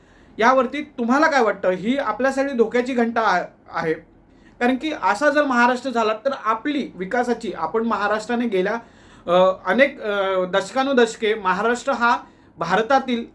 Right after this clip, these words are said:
ए, नंबर वनचं राज्य राहिलेलं आहे. आता आपल्याकडे अगदी साडेआठ ते नऊ लाख कोटीपर्यंत कर्ज आपल्या, अ, राज्यावरती वाढत आहे. अ, मग ती लाडकी बहीण योजना असो किंवा इतर, अ, छोट्या मोठ्या योजना असो, ज्या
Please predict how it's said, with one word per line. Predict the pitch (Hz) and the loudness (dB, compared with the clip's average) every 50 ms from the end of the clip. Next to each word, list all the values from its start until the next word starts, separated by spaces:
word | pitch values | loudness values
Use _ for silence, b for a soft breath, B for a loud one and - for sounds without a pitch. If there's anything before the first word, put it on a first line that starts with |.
| _ _ _ _ - | _ _ _ _ 0
ए, | 214 214 | 2 2
नंबर | 214 214 208 214 247 254 | 2 2 0 0 2 4
वनचं | 240 233 247 262 240 285 | 4 4 2 2 0 2
राज्य | 269 226 208 190 214 196 | 2 2 2 2 0 0
राहिलेलं | 190 185 185 185 175 175 | 0 0 0 -2 -2 -2
आहे. | 170 180 185 | -2 -2 -2
आता | 120 180 185 180 247 | -2 -4 -2 0 2
आपल्याकडे | 247 240 233 240 240 233 226 233 233 262 254 - - - | 2 2 2 0 0 0 0 0 0 0 0 -2 -8 -12
अगदी | 190 190 202 202 214 214 196 220 269 285 285 277 - b b b b b b b b b b - - - | -12 -12 -10 -12 -16 -12 -6 -6 -4 -4 -6 -8 -12 b b b b b b b b b b -8 0 2
साडेआठ | 240 220 240 285 269 - 233 254 277 - - - _ _ - | 4 6 6 4 2 2 2 2 2 0 -4 -12 _ _ -4
ते | 294 294 | -4 -2
नऊ | 262 247 247 277 285 285 | 0 0 0 0 0 0
लाख | 262 220 220 220 247 311 311 - - _ | 0 0 2 2 2 0 0 -4 -8 _
कोटीपर्यंत | 254 254 240 - 349 269 254 320 311 294 285 247 302 294 294 | -4 -4 -4 -4 -6 -4 -2 -2 -2 -2 -2 -2 -4 -2 0
कर्ज | 262 247 233 254 | -2 0 2 2
आपल्या, | 269 247 254 254 254 247 | 0 0 0 -2 -4 -4
अ, | 233 220 - 196 202 202 196 196 190 185 190 190 | -4 -6 -8 -8 -6 -4 -2 -2 -4 -4 -4 0
राज्यावरती | 185 185 185 185 220 214 220 214 220 226 | 0 0 2 2 0 0 0 0 -2 -2
वाढत | 202 196 185 180 185 180 - | 0 2 2 2 0 0 -2
आहे. | 190 175 180 190 202 202 - - | -2 -2 0 -2 -4 -4 -8 -10
अ, | 160 165 160 160 | -6 -4 -4 -4
मग | 160 151 160 165 180 | -4 -6 -6 -8 -8
ती | 196 185 185 - - 202 214 196 | -8 -8 -12 -14 -14 -8 -4 0
लाडकी | 185 165 165 165 160 240 | 0 2 2 0 -2 -4
बहीण | 233 175 165 165 196 233 | -4 -4 -4 -2 0 0
योजना | 233 233 220 208 214 226 226 | 2 2 2 2 0 0 -2
असो | 214 208 208 233 214 214 214 208 214 208 - | -2 -2 -2 0 0 0 0 0 -2 -4 -6
किंवा | 220 202 208 208 | -6 -4 -2 -2
इतर, | 190 170 180 175 226 226 226 226 b b b b b b b b - | -2 -4 -4 -2 -2 -2 -2 -4 b b b b b b b b -2
अ, | 196 185 190 196 190 190 - | 0 2 2 2 0 -2 -4
छोट्या | 190 185 226 220 | -2 -2 0 0
मोठ्या | 214 214 220 233 220 | -2 -2 -2 0 0
योजना | 208 196 190 190 208 214 | 0 0 0 -2 -2 -2
असो, | 208 208 226 226 | -2 -2 -2 -2
ज्या | 190 233 240 262 | 2 4 4 4